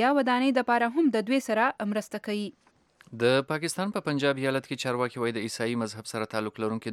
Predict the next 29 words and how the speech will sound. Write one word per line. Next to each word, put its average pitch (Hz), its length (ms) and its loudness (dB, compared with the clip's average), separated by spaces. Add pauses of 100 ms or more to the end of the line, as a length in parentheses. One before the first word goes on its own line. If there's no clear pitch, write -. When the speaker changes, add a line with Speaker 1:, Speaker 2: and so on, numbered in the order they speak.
Speaker 2:
دوه 139 160 0
ورونه 107 240 -4
یې 107 160 -6
د 120 80 -4
مذهب 101 320 -8
د 98 100 -8
سپکاوي 95 440 -8
په 95 120 -10
تور 101 220 -8
نیولي. 123 260 -2 (520)
د 175 200 4
چارواکو 165 400 -2
په 151 80 0
وینا 180 240 -6
دواړه 113 300 0
ورونه 110 200 -4 (120)
کال 107 180 -4
دوه 104 160 -8
زره 101 160 -6
یولسم 98 500 -8
کې 113 140 -4
د 104 80 -6
اسلام 156 320 -6
په 107 100 -6
ضد 107 200 -4
انټرنیټ 113 440 -6
باندې 156 240 -4
د - 140 -10
سپکاوي 110 420 -4